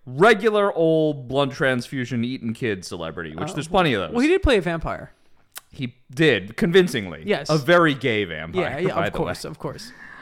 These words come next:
Speaker 1: Um,
Speaker 2: It
Speaker 1: last bit of trivia here is hardly trivia at all.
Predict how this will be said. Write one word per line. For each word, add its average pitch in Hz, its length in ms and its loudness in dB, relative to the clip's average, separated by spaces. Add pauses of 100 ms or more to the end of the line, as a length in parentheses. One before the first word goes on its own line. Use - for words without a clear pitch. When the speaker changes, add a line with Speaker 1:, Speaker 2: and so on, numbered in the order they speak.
(180)
Speaker 1:
Um, 123 680 2 (380)
Speaker 2:
It 127 100 -4
Speaker 1:
last 185 300 4
bit 196 100 2
of 180 60 2
trivia 165 320 0
here 160 240 0
is 143 100 0
hardly 160 440 0
trivia 127 400 0
at 110 40 0
all. 110 600 0